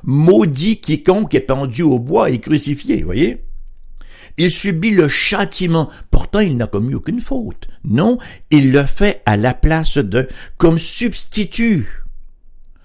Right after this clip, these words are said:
de tous ceux qui se confient en lui par la foi. De sorte que si nous nous approprions cela par la foi,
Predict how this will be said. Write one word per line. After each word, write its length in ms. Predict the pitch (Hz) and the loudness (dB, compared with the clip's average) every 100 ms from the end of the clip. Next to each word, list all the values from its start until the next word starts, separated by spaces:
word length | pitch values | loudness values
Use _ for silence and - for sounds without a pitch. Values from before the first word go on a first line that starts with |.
| - - | -20 -16
de 180 | - 123 | -2 -2
tous 180 | 107 113 | 0 -2
ceux 180 | - 151 | -2 -4
qui 140 | 107 | -4
se 120 | - | -8
confient 400 | 98 87 87 110 | -6 -6 -6 -6
en 60 | 92 | -6
lui 200 | 82 120 | -4 -4
par 160 | - | -4
la 140 | 73 71 | -6 -8
foi. 240 | - 78 - - - | -6 -8 -8 -12 -2
De 160 | - 185 | 2 4
sorte 300 | - 208 - | 4 0 2
que 100 | 165 | 0
si 220 | - 185 | 2 2
nous 120 | 165 | 2
nous 220 | 147 113 | 4 4
approprions 640 | 160 - 165 156 143 143 131 | 2 2 2 2 2 2 0
cela 280 | - 143 | 0 0
par 180 | 151 104 | 0 -2
la 140 | 92 92 | -2 -4
foi, 260 | - 110 | -2 -4